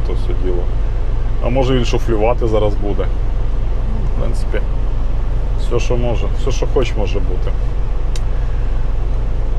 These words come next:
До речі, цей торф, він горить безподобно. Тут всюди, е, стоять знаки, що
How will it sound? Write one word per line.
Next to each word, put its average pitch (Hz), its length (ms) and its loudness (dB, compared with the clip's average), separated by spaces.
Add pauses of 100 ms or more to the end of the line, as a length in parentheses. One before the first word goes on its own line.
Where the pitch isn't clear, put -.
(800)
До 131 60 4
речі, 175 260 2
цей 175 260 2 (120)
торф, 214 280 2 (460)
він 147 160 0
горить 160 300 2
безподобно. 143 720 2 (640)
Тут 135 120 0
всюди, 170 540 2 (680)
е, - 40 0
стоять 156 560 2 (100)
знаки, 147 440 0
що 117 400 2